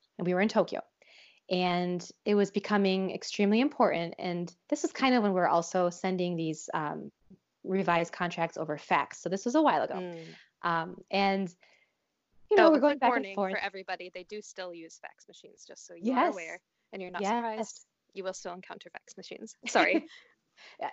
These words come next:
Speaker 1: absolutely. Um, we, so, you know what, you know, you, you're, if you're working with someone in New York, we,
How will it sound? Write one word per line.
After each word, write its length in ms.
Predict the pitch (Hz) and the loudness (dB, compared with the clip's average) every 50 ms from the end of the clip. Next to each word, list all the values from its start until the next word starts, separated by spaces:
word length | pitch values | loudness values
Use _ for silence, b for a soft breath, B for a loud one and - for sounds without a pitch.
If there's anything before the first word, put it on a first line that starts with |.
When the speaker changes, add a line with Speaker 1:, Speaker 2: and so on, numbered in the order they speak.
| - _ - | -8 _ -2
Speaker 1:
absolutely. 580 | 220 240 - - 214 196 226 208 202 175 170 - b b b b b b b b b - | -2 -2 -2 -4 -6 -4 -2 -2 -2 -4 -6 -8 b b b b b b b b b -6
Um, 360 | - 208 202 190 190 185 185 - _ - | -4 -2 -2 -2 -4 -6 -8 -12 _ -10
we, 360 | 226 214 247 247 254 247 208 - - - | -6 -4 -2 0 0 -2 -2 -4 -4 -2
so, 220 | 226 190 185 185 | 0 0 0 0
you 100 | 226 262 | 0 0
know 80 | 214 202 | 0 2
what, 200 | 233 233 - 247 | 2 2 2 0
you 80 | 330 | 0
know, 100 | 403 427 | 0 2
you, 260 | 415 359 349 339 302 - - - | 2 4 2 2 0 -2 -6 -4
you're, 120 | 277 214 214 | -2 -2 0
if 80 | - | 2
you're 80 | 269 254 | 2 4
working 240 | 277 285 285 311 302 | 4 4 2 2 0
with 140 | 302 294 | 0 0
someone 200 | - 277 240 254 262 | 0 0 0 0 0
in 100 | 262 262 | 0 0
New 60 | 277 | 2
York, 320 | 262 196 170 190 196 190 - - | 2 2 2 0 -2 -4 -6 -6
we, 260 | 220 214 214 214 - | -2 -2 0 -2 -2